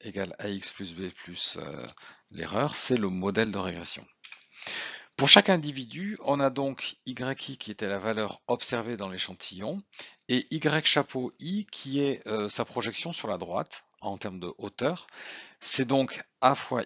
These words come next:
X I plus B, c'est la valeur prédite par la régression. La différence verticale entre les deux,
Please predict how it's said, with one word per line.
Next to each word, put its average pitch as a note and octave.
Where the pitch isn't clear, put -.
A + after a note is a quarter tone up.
X -
I A#2+
plus F#2+
B, G#2+
c'est -
la G2+
valeur A#2
prédite B2
par C#3
la A#2
régression. G2
La B2
différence E3
verticale A2+
entre G2+
les F#2
deux, E3